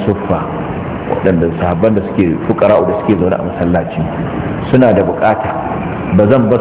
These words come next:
su da yunwa ba." Don haka an sayar da wasu cikin bayan, an saya musu abinci.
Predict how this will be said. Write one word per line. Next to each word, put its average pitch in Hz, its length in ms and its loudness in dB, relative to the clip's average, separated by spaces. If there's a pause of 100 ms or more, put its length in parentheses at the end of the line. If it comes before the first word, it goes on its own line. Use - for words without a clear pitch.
su 110 80 2
da 98 120 2
yunwa 104 360 0
ba." 80 140 -4 (720)
Don 220 100 4
haka - 200 2
an 131 280 2
sayar 147 320 4
da 127 80 4
wasu 120 240 0 (240)
cikin 113 200 2
bayan, 120 200 4
an 104 160 -2
saya 104 160 0
musu 92 160 -4
abinci. - 440 -4